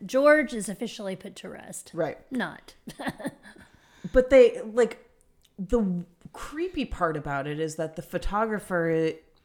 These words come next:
Speaker 2: chooses a grave plot that is supposed to be, uh, Thad's. Like, it's Thad's grave plot beside his parents. And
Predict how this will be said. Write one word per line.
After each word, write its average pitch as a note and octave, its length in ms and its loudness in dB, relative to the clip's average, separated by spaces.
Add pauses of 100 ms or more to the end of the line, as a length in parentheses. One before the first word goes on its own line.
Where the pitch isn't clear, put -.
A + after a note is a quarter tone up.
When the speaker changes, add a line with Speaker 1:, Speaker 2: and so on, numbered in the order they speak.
Speaker 2:
chooses F#3+ 1040 0 (840)
a F3+ 120 2
grave F3+ 600 0
plot E3+ 520 2 (540)
that F3+ 120 2
is E3 160 0
supposed B3+ 560 0
to C4+ 80 -4
be, G#3+ 680 -2 (360)
uh, E3+ 340 4
Thad's. C3+ 840 -4 (100)
Like, D3+ 160 -10
it's D3+ 220 -6 (300)
Thad's G3 400 0
grave G3 500 -2
plot D3+ 400 -2 (160)
beside D#3+ 400 0
his F#3 160 -6
parents. C3+ 680 -6 (760)
And D#3 880 0